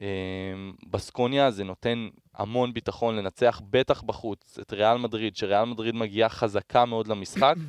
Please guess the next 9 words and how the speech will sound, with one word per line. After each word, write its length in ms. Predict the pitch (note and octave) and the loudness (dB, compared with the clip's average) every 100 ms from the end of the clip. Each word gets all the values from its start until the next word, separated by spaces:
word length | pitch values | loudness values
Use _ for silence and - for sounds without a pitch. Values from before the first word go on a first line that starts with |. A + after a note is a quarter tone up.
| C3+ B2+ | -14 -20
<clears throat> 300 | _ G2 G2 | _ -16 -2
ואני 560 | G2 G2 F#2+ F#2+ G2+ | 0 2 0 -2 -4
חושב 220 | G2 C#3+ | -2 -2
שמצד 1080 | C3 D3+ D3 C#3 C3 B2 A2 - G#2 - D3 | 0 0 2 2 0 -2 -8 -12 -6 2 2
שני, 240 | - F3+ F3+ | 0 -6 0
ריאל 180 | A#2+ | 0
מדריד 240 | C3 B2 A#2+ | 0 -4 -8
יכולה 240 | - A2+ | 2 2
להיות 200 | A2+ A2 | 4 0